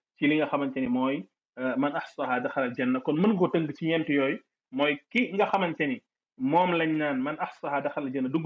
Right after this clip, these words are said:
na ci, mooy ki ko mokkal ba pare fahmu li nga xamante ne mooy maani, comme am compréhension ci li nga xam mooy sens bi, xam sens bi dëgg li muy tekki,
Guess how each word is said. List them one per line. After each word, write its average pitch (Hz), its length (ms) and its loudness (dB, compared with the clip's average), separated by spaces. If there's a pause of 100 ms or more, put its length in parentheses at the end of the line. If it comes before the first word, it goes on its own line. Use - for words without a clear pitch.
na 160 80 2
ci, - 220 -12 (360)
mooy 135 220 -4
ki 147 140 -8
ko 156 80 -2
mokkal 143 400 -4 (500)
ba - 80 -16
pare 131 240 -2 (680)
fahmu 131 380 2
li 127 100 0
nga 139 80 2
xamante 139 220 0
ne 135 60 -2
mooy 135 140 2
maani, 143 540 0 (600)
comme 127 220 -6
am 131 140 0
compréhension 135 520 0
ci - 80 -6
li 139 60 2
nga 131 80 -2
xam 131 80 2
mooy 135 100 2
sens 147 320 0
bi, 190 80 -10 (100)
xam 147 120 -2
sens 147 280 -2
bi 147 80 -2
dëgg 156 160 2
li 147 100 2
muy 151 100 2
tekki, 151 260 -2